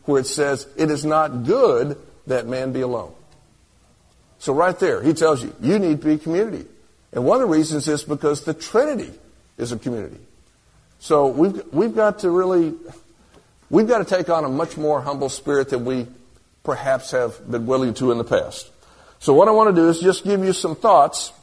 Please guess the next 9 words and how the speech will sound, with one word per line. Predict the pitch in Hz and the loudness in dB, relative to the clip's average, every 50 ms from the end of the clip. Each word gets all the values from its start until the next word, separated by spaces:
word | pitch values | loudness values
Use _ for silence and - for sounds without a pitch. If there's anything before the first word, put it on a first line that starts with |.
| _ _ _ _ _ _ _ _ _ - | _ _ _ _ _ _ _ _ _ 0
And | 135 147 151 151 | 2 4 4 6
what | 151 208 208 | 4 4 6
I | 208 196 190 | 6 4 6
did | 175 190 185 151 - 180 | 6 8 8 8 6 6
was, | 185 147 135 131 - 139 | 4 2 2 0 2 2
uh, | 139 135 131 127 | 2 2 2 2
when | 135 151 151 147 | 0 -2 0 0
I | 143 143 | 0 0
was | 139 135 135 135 135 - - | 0 0 -2 -2 -4 -6 -12